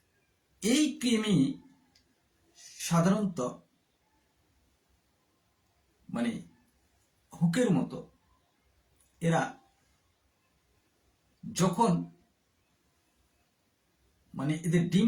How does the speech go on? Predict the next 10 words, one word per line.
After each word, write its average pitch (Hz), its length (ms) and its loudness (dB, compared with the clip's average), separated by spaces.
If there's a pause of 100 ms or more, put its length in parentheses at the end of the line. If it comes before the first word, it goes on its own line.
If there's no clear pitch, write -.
পাড়ার - 320 0
সময় 107 240 -8
হয়, 113 120 -10
এরা 165 160 -2
পেটের 202 240 0
মধ্যে 190 240 -2
বাস - 120 -2 (100)
করে, 131 160 -4 (720)
কিন্তু 233 280 0 (3000)
যখন 196 340 2